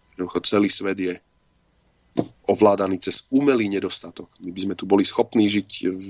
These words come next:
neuveriteľnom blahobite, nebyť toho, že niekto nás tu drží, ako sa hovorí, za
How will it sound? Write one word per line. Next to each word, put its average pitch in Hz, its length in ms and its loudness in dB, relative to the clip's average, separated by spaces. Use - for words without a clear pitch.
neuveriteľnom 113 600 2
blahobite, 101 640 0
nebyť 107 320 0
toho, 98 220 2
že 98 160 0
niekto 95 560 0
nás 90 220 0
tu 98 160 -4
drží, 98 400 2
ako 95 160 -10
sa - 240 0
hovorí, 101 420 -2
za 95 400 0